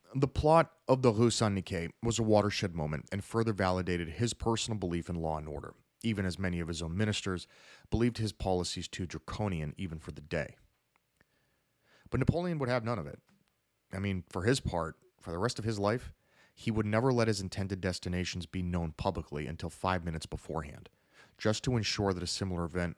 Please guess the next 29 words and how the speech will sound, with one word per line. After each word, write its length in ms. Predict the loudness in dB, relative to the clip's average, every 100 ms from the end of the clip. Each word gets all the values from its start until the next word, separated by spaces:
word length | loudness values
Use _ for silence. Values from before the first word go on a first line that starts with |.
| -8
would 160 | -6
never 220 | -4 -2 -4
take 240 | -6 -10
place 240 | -8 -8
again. 300 | -8 -8 -8 -10 _ _ _ _ _ _ _ _ _ _ _ -20 -14
And 120 | -6 0
it's 100 | 0
interesting, 460 | 0 0 0 -2 -6 _ -18
for 240 | -6 -2
a 20 |
man 260 | 0 2 2
that 120 | 2
seemed 340 | 0 0 0 -2
to 40 |
put 220 | 0 0
himself 360 | 0 -2 -2 -2
at 120 | -4
the 80 | -8
front 220 | -4 -4
of 100 | -2
death's 280 | -2 -2 -2
door 220 | -4 -2
on 60 | 0
a 80 | -2
daily 300 | -4 -4 -4
basis 500 | -4 -4 -4 -6 -6
on 60 |
the 60 | -6
battlefield, 600 | -6 -4 -4 -4 -4